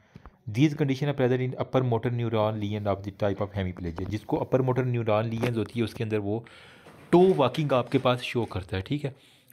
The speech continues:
बाकी वो कह रहा है कि ये स्टैटिक encephalopathy in which there is non-progressive permanent disorder है, posture का movement due to insult of the immature। बाकी मल्टीडिसिप्लिनरी अप्रोच में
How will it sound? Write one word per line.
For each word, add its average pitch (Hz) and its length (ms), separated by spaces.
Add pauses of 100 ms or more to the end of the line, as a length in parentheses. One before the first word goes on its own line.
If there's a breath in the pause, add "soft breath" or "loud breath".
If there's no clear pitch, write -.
(100)
बाकी 113 220
वो 127 100
कह 123 120
रहा 123 100
है 123 80
कि 123 180
ये 113 640
स्टैटिक 120 420
encephalopathy 113 680
in 113 180
which 110 180
there 107 200
is 104 120
non-progressive 104 720
permanent 104 400
disorder 101 340
है, 104 200 (420 soft breath)
posture 117 320
का 117 60
movement 107 360
due 104 140
to 107 40
insult 98 380
of 98 160
the 98 100
immature। 92 460
बाकी 101 280
मल्टीडिसिप्लिनरी 110 840
अप्रोच 110 280
में 110 180